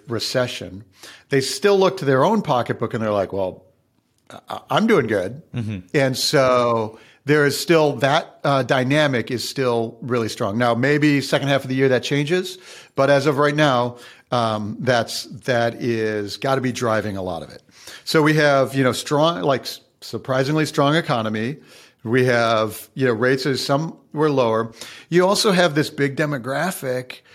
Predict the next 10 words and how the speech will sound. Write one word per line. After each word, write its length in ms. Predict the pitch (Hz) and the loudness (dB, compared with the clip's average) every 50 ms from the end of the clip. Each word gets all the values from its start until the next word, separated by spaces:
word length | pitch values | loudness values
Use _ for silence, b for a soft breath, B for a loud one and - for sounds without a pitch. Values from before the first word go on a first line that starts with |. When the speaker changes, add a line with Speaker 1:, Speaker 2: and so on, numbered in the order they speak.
| b b b b b _ - | b b b b b _ 0
Speaker 1:
of 320 | 143 131 127 123 120 110 | 2 4 4 4 2 2
millennials 1080 | 113 120 127 123 127 131 139 151 156 151 143 135 127 123 123 127 131 123 123 - - - - 143 | 0 0 0 2 2 4 4 4 4 4 4 4 4 4 4 2 0 -2 -4 -8 -8 -6 -4 -2
at 160 | 127 117 - | -2 -2 -2
their 120 | 131 120 | -4 -4
peak 360 | 120 - - 165 151 139 135 | -4 -4 -2 -2 -2 0 0
earning 400 | - 147 139 143 139 139 135 131 | 0 2 2 2 2 0 0 0
and 320 | 127 120 117 113 110 - - - | -2 -2 -4 -4 -8 -10 -8 -4
home 200 | 127 143 165 170 | -2 0 0 2
buying 380 | 156 139 127 123 120 117 110 | 2 2 2 2 0 0 0
years 460 | 107 104 101 98 101 107 110 107 - | -2 -2 -2 -2 -4 -4 -6 -8 -12